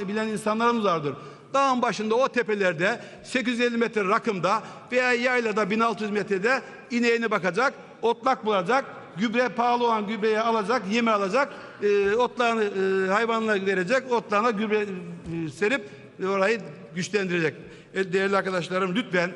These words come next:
Karadeniz'de fındık üretici olan yerlere desteğimizi vermek durumundayız. Bir de bir devam, biraz önce Sayın Ge-, e, Gezdi Giresun Milletvekilimiz Mehmet Gezdi dedi ki,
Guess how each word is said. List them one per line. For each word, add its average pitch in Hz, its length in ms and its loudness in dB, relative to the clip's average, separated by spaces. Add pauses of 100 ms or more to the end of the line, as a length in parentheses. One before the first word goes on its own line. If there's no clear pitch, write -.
(380)
Karadeniz'de 180 600 0
fındık 185 460 -2
üretici 180 340 -2
olan 175 160 0
yerlere 170 560 0 (320)
desteğimizi 175 680 0
vermek 147 340 0
durumundayız. 127 500 -2 (400)
Bir 269 140 -2
de 277 140 2
bir 233 100 -8
devam, 262 300 2 (300)
biraz 254 240 2
önce 226 340 0 (340)
Sayın 254 380 0
Ge-, 220 540 0
e, 202 40 0
Gezdi 233 600 0
Giresun 226 340 0
Milletvekilimiz 208 800 0
Mehmet 220 360 0
Gezdi 220 300 -4
dedi 254 180 0
ki, 277 220 2